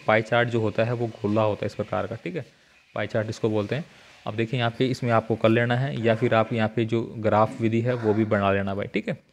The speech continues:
इसके बाद देखिए, यहाँ पे निबंधात्मक प्रश्न आपके आ जाते हैं, इनको आपको हल करना है, ठीक है, ये इनको आपको हल करना है। गुणनखंड कीजिए इनके, तो गुणनखंड आप आसानी से कर पाएंगे, already मैंने करवा रखे हैं सारे, इंपॉर्टेंट आपको मिल जाएंगे करे हुए।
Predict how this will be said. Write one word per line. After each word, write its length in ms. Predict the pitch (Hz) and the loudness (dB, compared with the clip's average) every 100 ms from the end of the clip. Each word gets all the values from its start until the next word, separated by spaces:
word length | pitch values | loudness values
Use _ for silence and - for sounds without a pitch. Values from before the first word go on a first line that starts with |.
| _ _ _ _ _ | _ _ _ _ _
इसके 200 | 131 - | -10 -2
बाद 100 | 117 | 2
देखिए, 160 | 120 123 | 2 0
यहाँ 140 | 120 | -2
पे 120 | 127 123 | -2 -2
निबंधात्मक 640 | 117 113 113 113 117 123 | 0 0 4 4 4 -2
प्रश्न 240 | 117 127 120 | -2 -2 -4
आपके 200 | 113 123 | -6 -6
आ 40 | |
जाते 240 | 113 110 | -6 -6
हैं, 220 | 120 123 147 | -6 -8 -10
इनको 260 | 123 110 113 | -10 -6 -2
आपको 260 | 110 110 113 | -2 -2 -2
हल 180 | 117 | -2
करना 280 | 110 113 113 | -2 -4 -2
है, 120 | 117 156 - _ _ - | -4 -8 -14 _ _ -16
ठीक 140 | 160 | -12
है, 120 | 127 - _ _ _ - | -12 -14 _ _ _ -6
ये 140 | 113 | -4
इनको 220 | 113 120 | -2 -2
आपको 200 | 120 113 | -2 0
हल 200 | 120 131 | 4 4
करना 260 | 127 120 107 | 6 2 0
है। 140 | 104 101 | -2 0
गुणनखंड 440 | 113 117 120 127 | 0 0 -2 -4
कीजिए 300 | 123 113 117 | -2 -2 -2
इनके, 220 | 117 117 | -4 -4
तो 120 | 117 110 | -4 -2
गुणनखंड 400 | 104 107 117 113 | -2 -4 -4 -4
आप 120 | 110 | -2
आसानी 280 | 107 117 110 | -4 -4 -4
से 120 | 110 | -4
कर 140 | 110 | -6
पाएंगे, 380 | 107 107 107 120 | -4 -4 -2 -4
already 420 | - 113 104 107 | -6 -4 -2 -2
मैंने 200 | 110 107 110 | -4 -8 -4
करवा 280 | 104 101 | -2 0
रखे 240 | 101 107 113 | -2 -4 -4
हैं 100 | 110 | -2
सारे, 280 | 113 104 123 | -2 -2 -4
इंपॉर्टेंट 500 | 131 110 104 113 110 | -4 -4 -2 -2 -2
आपको 200 | 107 117 | -2 -2
मिल 160 | 113 | 0
जाएंगे 260 | 110 98 98 | 0 -2 -4
करे 200 | - 95 | -6 -8
हुए। 160 | 95 | -8